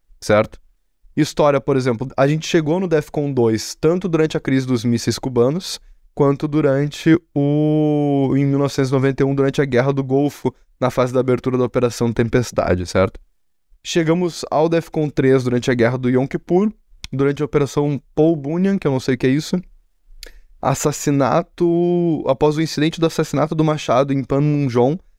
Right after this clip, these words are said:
em mil novecentos e setenta e seis. Cara, não sei o que é isso. Eu nunca ouvi falar dessa história, alguma questão na Coreia do Sul. Os níveis de, os níveis de pronti-, prontidão das forças dos Estados Unidos na Coreia do Sul foram aumentados pra defcon três, onde eles perma-,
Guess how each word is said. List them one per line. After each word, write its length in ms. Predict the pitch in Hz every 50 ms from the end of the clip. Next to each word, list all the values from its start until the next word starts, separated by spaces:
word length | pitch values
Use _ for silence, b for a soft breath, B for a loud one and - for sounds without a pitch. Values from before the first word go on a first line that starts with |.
| _ _ - _
em 120 | - 127 131
mil 100 | 131 135
novecentos 320 | 139 135 123 - 139 117
e 60 | -
setenta 260 | 135 - 143 135 - 151
e 40 |
seis. 440 | 139 - - 123 113 110 - - -
Cara, 260 | - - 147 139 131
não 120 | 120 117 131
sei 160 | - - 156
o 40 | 117
que 120 | - 127
é 20 | 113
isso. 240 | 117 120 - - 107 - - _ _ _ _ _ _
Eu 80 | 113
nunca 160 | 120 120 127 147
ouvi 100 | 147 -
falar 160 | 160 143 139
dessa 120 | 131 135
história, 260 | 127 - - 117 113 117 110 -
alguma 500 | 92 117 127 127 139 147 143 139 139 135
questão 220 | 147 139 - 139
na 80 | 135 135
Coreia 220 | - 139 127 131
do 100 | 135 131
Sul. 260 | - - - 107 95 - - - - _ _ _ _ _ _ _ _
Os 140 | - 123 123 120
níveis 340 | 139 139 131 139 139 120
de, 80 | - -
os 240 | - 139 139 131 120
níveis 260 | 131 151 151 170 160
de 80 | 143 151
pronti-, 380 | - - 160 156 - - 151 135 - _
prontidão 640 | - 147 156 160 - 160 143 127 131 139 156 165 151
das 240 | 131 131 139 135 -
forças 340 | - 135 131 - - 131 123
dos 80 | 123
Estados 320 | 127 123 - 127 120 123 123
Unidos 260 | 123 120 117 113 110
na 120 | 120 117
Coreia 220 | - - 113 107 110
do 100 | 127 120
Sul 340 | - - - 143 160 175 - B B B B B _ _ _ _ _
foram 220 | - 139 135 135
aumentados 420 | 139 135 139 135 127 135 127 123
pra 120 | - 143 135
defcon 380 | 131 127 127 - - 147 147
três, 440 | 127 - 135 131 139 143 - - - -
onde 220 | 131 135 135 131
eles 140 | 135 131 -
perma-, 340 | - - 143 143 147 143 135